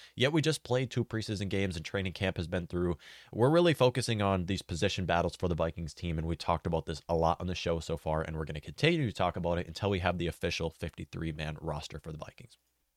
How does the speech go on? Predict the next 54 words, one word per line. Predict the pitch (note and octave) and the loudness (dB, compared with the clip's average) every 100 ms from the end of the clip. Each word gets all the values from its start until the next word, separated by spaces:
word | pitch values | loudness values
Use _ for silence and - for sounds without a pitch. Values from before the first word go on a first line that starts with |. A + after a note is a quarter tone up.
| _ _ _ | _ _ _
Wednesday | C3 D3+ C#3+ D3+ | -2 0 2 2
injury | C#3+ C3+ C3+ | 2 0 0
report | - C#3+ | 4 2
for | - | 4
the | B2 | 0
team. | - C#3 G2+ D2+ - - - | 2 2 2 0 -8 -12 2
Julian | B2 C#3+ A#2+ | 4 4 4
Taylor | G#2+ G#2+ F#2+ | 4 6 4
has | G2 F#2 | 2 2
been | F#2+ F#2+ | -2 -2
moved | F2+ F#2 - | 0 0 -2
to | - | -2
I | E2+ E2+ | 0 4
R | E2+ D#2+ | 2 2
for | D#2 | -4
the | D2+ | -6
team. | - C3 C3 B2+ - - | -4 0 0 -2 -8 0
Ryan | G2+ G2 F#2 | 4 4 2
Connolly | G2 G2+ G2 G2 | -2 0 0 -2
has | F2 D2+ | -2 -6
been | E2 | -4
moved | E2 D#2 | -4 -4
to | E2 | -6
the | D2+ | -6
pup | - - C3 | -8 -2 0
list. | C3 B2+ - - - - | 2 2 0 -14 -20 -4
Sucks | - A2+ - | 0 0 0
to | G2 | -2
see | G2 | 0
both | F#2 F#2 | 2 2
those | F2+ E2+ | 2 0
players | F#2+ E2+ D#2+ | 2 2 4
go, | G#2 A#2+ | 4 4
but | F#2 | 4
hey, | F2+ A2 | 4 4
we'll | F#2 E2 - - | 2 -4 -2 0
probably | - B2 | 2 4
get | A#2+ G#2+ | 2 -2
to | |
see | - | -4
him | A2+ G2 | -4 -2
sometime | G2+ F#2 F2 | -4 0 0
down | E2+ E2+ | 2 2
the | E2 | 2
line. | E2 E2+ D#2+ - - | 2 2 -2 -8 4
Irv | B2 A#2+ | 4 4
Smith | A2+ | -2
Junior | G#2 G#2+ A2 | -2 -2 -2
has | G2+ G2+ | 0 0
returned | F#2+ - G2 | 0 -4 -4
to | F2 - | -4 -8
practice. | - F#2+ - F2+ | 0 0 0 -10
This | - - | -12 -14
is | D#2+ | -14